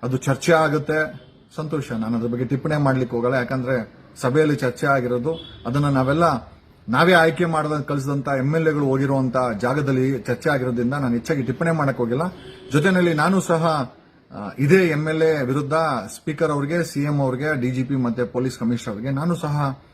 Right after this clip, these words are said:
ಆ, ಅವ್ರು ಮಾತಾಡಿದಂತ ವಿಡಿಯೋ ಮತ್ತೆ ಹುಡುಗರನ್ನ ಬಿಟ್ಟು ಹೊಡೆಸ್ತೀವಿ, ನಾನು ಹೊಡಿಬಹುದು, ಆಮೇಲೆ ನನಗ್ ಗೊತ್ತಿಲ್ಲ, ನಕಲಿ ಅಡ್ವೊಕೇಟು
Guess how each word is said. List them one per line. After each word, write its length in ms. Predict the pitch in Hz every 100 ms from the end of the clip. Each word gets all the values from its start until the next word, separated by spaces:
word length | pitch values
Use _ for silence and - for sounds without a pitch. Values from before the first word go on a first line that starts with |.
| _ - - -
ಆ, 40 | -
ಅವ್ರು 180 | 113 127
ಮಾತಾಡಿದಂತ 580 | 127 139 156 139 135 127
ವಿಡಿಯೋ 500 | 120 151 170 196 190 - - _ -
ಮತ್ತೆ 200 | 139 160
ಹುಡುಗರನ್ನ 440 | 143 170 180 165
ಬಿಟ್ಟು 260 | 151 143 143
ಹೊಡೆಸ್ತೀವಿ, 600 | 131 147 - 170 170 175
ನಾನು 260 | 127 151 180
ಹೊಡಿಬಹುದು, 680 | 165 156 156 147 180 170 -
ಆಮೇಲೆ 200 | 143 147
ನನಗ್ 140 | 147 170
ಗೊತ್ತಿಲ್ಲ, 640 | 156 - 151 160 156 - - -
ನಕಲಿ 320 | 135 147 190
ಅಡ್ವೊಕೇಟು 840 | 170 147 147 139 135 151 156 156